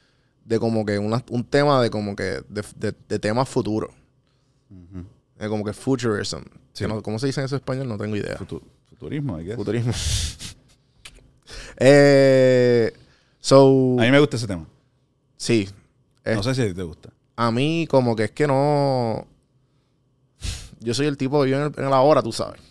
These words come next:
Speaker 2: <laughs>
Speaker 1: So, pa'
Speaker 2: Tú
Speaker 1: mí,
Speaker 2: eres, tú eres el
Speaker 1: yo lo
Speaker 2: tipo
Speaker 1: encuent-,
Speaker 2: que
Speaker 1: yo encuentro ansioso el futuro. ¿Sabes? Como no sé, no, ¿sabes? No, también vi el, el, la, la falta, obviamente la falta de información.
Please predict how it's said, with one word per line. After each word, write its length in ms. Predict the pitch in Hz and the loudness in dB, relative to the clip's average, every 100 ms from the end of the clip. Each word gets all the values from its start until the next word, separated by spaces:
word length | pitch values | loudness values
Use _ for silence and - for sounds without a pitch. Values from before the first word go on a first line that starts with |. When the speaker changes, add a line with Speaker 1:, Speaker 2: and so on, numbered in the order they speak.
| _ - | _ -4
Speaker 2:
<laughs> 1200 | 143 151 135 131 113 98 98 - 107 - - 101 | 0 4 6 4 4 -2 -6 -10 -12 -12 -10 -10
Speaker 1:
So, 220 | 92 143 147 | 4 4 8
pa' 120 | 147 | 10
Speaker 2:
Tú 60 | 165 | 10
Speaker 1:
mí, 40 | |
Speaker 2:
eres, 160 | 214 127 - - | 8 6 2 0
tú 80 | 120 | 4
eres 100 | 135 | 8
el 40 | |
Speaker 1:
yo 40 | 160 | 10
lo 60 | |
Speaker 2:
tipo 140 | 147 139 | 10 8
Speaker 1:
encuent-, 60 | |
Speaker 2:
que 60 | 117 | 8
Speaker 1:
yo 80 | 175 | 6
encuentro 320 | 196 208 202 | 6 8 6
ansioso 400 | 151 147 196 175 | 6 6 6 6
el 80 | 143 | 2
futuro. 420 | 135 127 170 139 - - - | 0 2 2 0 -6 -20 -2
¿Sabes? 280 | 139 131 | 2 2
Como 240 | 127 131 127 | 2 -2 -2
no 100 | 131 | 2
sé, 260 | 185 180 - | 2 2 0
no, 160 | 139 - | -4 -4
¿sabes? 260 | - 139 127 | 2 4 4
No, 280 | 131 151 - - - _ - | 2 0 -2 -12 -20 _ 0
también 300 | 135 139 151 | 2 4 8
vi 60 | 196 | 8
el, 180 | 202 160 | 6 4
el, 140 | 156 | 6
la, 120 | 143 | 6
la 120 | 131 | 6
falta, 280 | 127 127 135 | 4 2 4
obviamente 400 | 127 123 139 156 | 2 4 2 2
la 60 | 147 | 0
falta 200 | 117 117 | 0 -2
de 40 | |
información. 600 | 120 139 135 113 117 123 | -2 -2 -2 -2 -2 -4